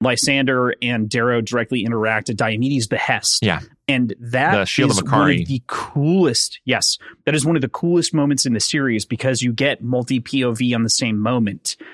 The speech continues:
Speaker 1: and you get so few of those
Speaker 2: Mm-hmm.
Speaker 1: where Darrow is interacting with someone else. There's one that happens from Lyria's perspective,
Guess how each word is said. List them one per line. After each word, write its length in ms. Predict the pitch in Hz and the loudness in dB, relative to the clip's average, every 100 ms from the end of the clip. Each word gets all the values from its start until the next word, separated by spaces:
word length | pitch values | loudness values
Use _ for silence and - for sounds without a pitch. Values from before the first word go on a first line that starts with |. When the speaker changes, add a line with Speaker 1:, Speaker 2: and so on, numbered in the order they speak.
| - _ | -20 _
Speaker 1:
and 120 | 147 | 0
you 100 | 139 | 2
get 220 | 120 151 | 2 0
so 240 | - 170 139 | 2 2 0
few 460 | - - 120 139 | -2 -6 0 2
of 180 | 131 104 | 2 2
those 480 | 107 92 107 107 147 | 0 0 0 2 0
Speaker 2:
Mm-hmm. 60 | - _ _ _ _ - | -2 _ _ _ _ -2
Speaker 1:
where 480 | 123 117 113 104 - 117 | 0 2 2 -2 -6 -4
Darrow 400 | 147 139 143 131 | 0 2 4 2
is 120 | 127 117 | 2 0
interacting 460 | 120 117 113 117 | 0 0 0 -2
with 100 | 107 | -2
someone 240 | - 110 107 | -2 0 -2
else. 260 | 95 - | -2 -2
There's 220 | - 113 113 | -2 -2 0
one 160 | 120 | 0
that 100 | 120 | 0
happens 320 | 120 117 120 - | 0 0 -2 -2
from 200 | 110 110 | -2 0
Lyria's 400 | 120 127 131 - | 0 0 0 0
perspective, 680 | 143 - 135 - 143 139 | -2 -2 -2 -2 -2 -2